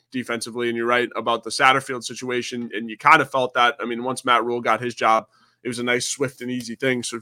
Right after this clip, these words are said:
so Beamer is gonna be left with a little predicament, um, you know, at the end of the season, whether or not he wants to fire Clayton White, and we'll see what happens with that. But I,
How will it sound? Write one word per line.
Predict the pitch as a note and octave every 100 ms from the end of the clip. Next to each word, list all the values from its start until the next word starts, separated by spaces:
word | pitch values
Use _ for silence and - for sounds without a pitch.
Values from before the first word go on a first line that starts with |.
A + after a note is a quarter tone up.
| -
so | - A2
Beamer | C#3 E3 E3+
is | D3+ C#3+
gonna | C3+ C3
be | C3
left | C3 B2+ - _ _ _ _ _ _ _ _
with | C#3+ D3
a |
little | E3 E3+ F3+
predicament, | F3+ F3 F#3 C#3+ A#2+ A#2+ B2 C3 -
um, | C3+ C3 B2 B2 G#2 _
you | B2+
know, | B2 A#2+
at | A#2+
the | B2+
end | B2+
of |
the | B2
season, | - C3 C3 A#2+ - -
whether | B2 B2 B2
or | B2
not | A#2+ A#2+
he | B2
wants | A#2 A2+
to | -
fire | A#2 A#2
Clayton | A#2 A2+ A2+
White, | A2+ B2+ -
and | A#2 A2+ - -
we'll | A#2+
see | - B2
what | A#2
happens | A#2 A2+ A#2 A#2
with |
that. | A2+ A#2 -
But | G2+ G2+
I, | F#2+ G#2+